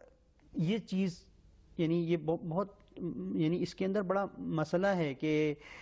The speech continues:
انسان اگر باحیا ہے اور انسان یہ سمجھتا ہے کہ خدا کے سامنے اسے جواب دینا ہے، اس کا ضمیر اسے ملامت کر رہا ہے، اگر اس منزل پر ہے انسان، تبھی وہ رکتا ہے مختلف ان مسائل سے کہ جو سماج میں فساد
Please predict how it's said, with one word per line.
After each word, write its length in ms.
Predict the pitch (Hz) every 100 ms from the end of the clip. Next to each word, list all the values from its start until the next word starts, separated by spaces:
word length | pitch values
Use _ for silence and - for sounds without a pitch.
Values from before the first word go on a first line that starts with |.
| - -
انسان 800 | 127 165 160 - 170 190 208 -
اگر 320 | 165 156 165 - - 135 147 127
باحیا 580 | 151 143 156 160 151 139
ہے 180 | 135 123
اور 120 | 151
انسان 340 | 151 147 156 160
یہ 100 | 156
سمجھتا 460 | 147 147 - 151
ہے 120 | 156 160
کہ 220 | 175 170 - - -
خدا 200 | 160 160
کے 120 | 156 156
سامنے 280 | 151 151
اسے 140 | 156 151
جواب 320 | 143 151 139
دینا 280 | 143 143 151
ہے، 140 | 160 156 - -
اس 120 | 165
کا 100 | -
ضمیر 280 | 156 160 165
اسے 160 | 156 156
ملامت 420 | 147 147 151 147
کر 140 | 147
رہا 160 | 147 147
ہے، 140 | 160 175 - - - - -
اگر 320 | - 165 202 208 -
اس 180 | 202 -
منزل 280 | 170 165 190
پر 160 | 196 196
ہے 100 | 196
انسان، 360 | 190 202 208 180 - -
تبھی 460 | 202 180 185 247 247
وہ 340 | 233 226 - - 160
رکتا 320 | 160 - 190
ہے 140 | 196
مختلف 520 | 190 175 165 175 185 -
ان 140 | 180 175
مسائل 520 | 156 160 160 175 170 -
سے 260 | - 180
کہ 160 | 175 170
جو 260 | 147 180 180 -
سماج 280 | 165 156 165
میں 120 | 175
فساد 280 | 170 190 151